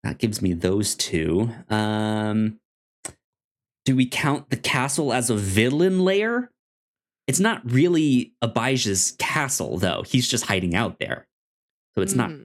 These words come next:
Speaker 1: really his, but I guess
Speaker 2: I, I think it, this also ties with the sad bachelor apartment, where when we go back into historical periods, I am less able to judge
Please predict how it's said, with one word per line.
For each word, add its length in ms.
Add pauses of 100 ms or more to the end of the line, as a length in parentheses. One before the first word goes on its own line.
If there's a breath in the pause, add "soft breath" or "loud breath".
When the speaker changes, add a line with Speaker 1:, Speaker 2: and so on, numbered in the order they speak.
(160)
Speaker 1:
really 380
his, 440
but 180
I 80
guess 480 (840)
Speaker 2:
I, 240
I 100
think 240
it, 160
this 160
also 380
ties 360
with 120
the 80
sad 420
bachelor 560
apartment, 580 (100)
where 160
when 200
we 140
go 280
back 440 (120)
into 360
historical 760
periods, 760
I 100
am 140
less 420
able 360
to 180
judge 800